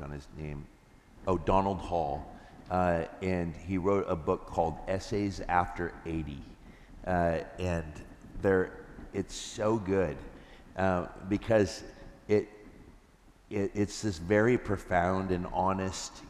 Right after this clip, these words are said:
you know, his wife died of cancer, which was this massive loss for him. Uh, and he just, he just talks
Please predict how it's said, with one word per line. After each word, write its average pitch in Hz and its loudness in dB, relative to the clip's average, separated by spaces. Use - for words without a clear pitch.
you 90 -6
know, 87 0
his 87 -2
wife 92 4
died 87 4
of - -10
cancer, 90 -4
which - -12
was 82 -6
this 78 -8
massive 90 0
loss 82 0
for 82 -8
him. 82 -4
Uh, 87 2
and 92 0
he 98 -2
just, 104 -4
he 107 -2
just 117 -4
talks - 4